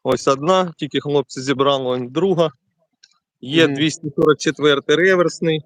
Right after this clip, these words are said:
Speaker 1: п'ятсот четвертий. Щас по акції гарна ціна, вісім п'ятсот за п'ятдесятку джинма, ну це дуже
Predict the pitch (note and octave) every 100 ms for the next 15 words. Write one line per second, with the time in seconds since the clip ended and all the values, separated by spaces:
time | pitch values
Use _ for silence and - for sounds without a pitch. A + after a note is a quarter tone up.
0 | _ _ _ _ _ _ - D3 E3 -
1 | D#3+ D3 F3 F3+ E3 E3 D3+ _ _ _
2 | _ - D3 - D3 D3 C3+ - C#3 C#3+
3 | C#3 C3+ C#3 C#3 C3+ C3+ C#3 C#3+ C#3+ C3
4 | E3 D3+ C3 A#2 C3 - C#3 B2+ C#3+ A#2+
5 | B2+ C3+ C3 C#3 B2 - A#2+ - _ _
6 | _ _ _ _ A#2 B2 B2 A2